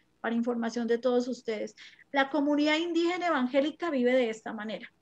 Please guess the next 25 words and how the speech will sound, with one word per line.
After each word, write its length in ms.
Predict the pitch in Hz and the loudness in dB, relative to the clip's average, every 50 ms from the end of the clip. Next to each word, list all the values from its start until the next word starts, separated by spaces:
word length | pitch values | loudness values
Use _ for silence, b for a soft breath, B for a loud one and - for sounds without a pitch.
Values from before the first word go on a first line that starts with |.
| _ - 190 - - _ _ _ _ _ _ _ _ _ _ _ _ _ | _ -20 -20 -20 -20 _ _ _ _ _ _ _ _ _ _ _ _ _
Por 160 | - 269 269 269 | 6 8 8 8
eso 200 | 269 262 311 320 | 8 6 4 0
nosotros 520 | 330 330 311 302 269 - 277 285 277 - | 0 0 0 0 0 2 0 -2 0 0
no, 160 | 285 285 285 277 269 - | 0 0 0 0 -2 0
no 200 | 247 277 285 320 | 2 2 2 2
somos 300 | - 320 311 320 339 - | 2 0 0 0 0 -2
afines 460 | 302 285 - 269 254 240 254 311 - - B B B B | -2 -2 0 2 2 2 2 0 -4 -8 B B B B
a 120 | 254 247 | 0 2
las 160 | 247 254 254 | 2 2 0
políticas 560 | - - 240 233 220 - 226 226 - 226 220 | -4 -6 -6 -6 -6 -8 -8 -6 -4 -2 -2
del 180 | 214 233 233 233 | -2 -2 -2 -2
cric, 240 | - 339 381 381 - _ _ _ _ _ _ - B B B _ | -4 -4 -4 -6 -8 _ _ _ _ _ _ -20 B B B _
porque, 640 | 277 269 269 269 - 302 285 269 254 - - - - | 0 0 0 0 0 2 4 4 4 2 0 -4 -4
eh, 220 | 240 240 240 240 - - | -2 -2 -2 -2 -4 0
hay 200 | 247 262 262 247 | 2 2 2 2
programas 520 | 247 - 320 320 311 311 311 294 311 320 311 | 0 -2 -2 2 4 4 4 4 2 2 0
sociales 680 | 349 320 - 269 254 240 233 247 302 359 - - _ _ _ _ _ _ | -2 -4 0 2 4 4 4 2 0 -4 -10 -16 _ _ _ _ _ _
que 140 | - 240 | -4 -2
fueron 300 | 233 247 240 233 247 262 | 0 0 2 2 0 0
fomentados 600 | 254 294 285 277 254 233 - - 220 214 233 226 | 0 -2 0 0 0 0 0 0 0 0 0 -2
por 120 | - 269 269 | 0 2 2
el 100 | 262 254 | 2 2
expresidente 880 | 240 247 - - - 233 233 226 226 214 214 214 214 - 240 233 233 - | 0 -4 -8 -8 -4 -2 -2 -2 -2 -4 -6 -8 -4 -2 -2 -2 -2 -2
Álvaro 360 | 233 226 220 240 247 247 269 | -2 0 0 2 2 2 2
Uribe, 360 | 262 262 240 226 240 240 - | 4 4 4 2 2 0 -2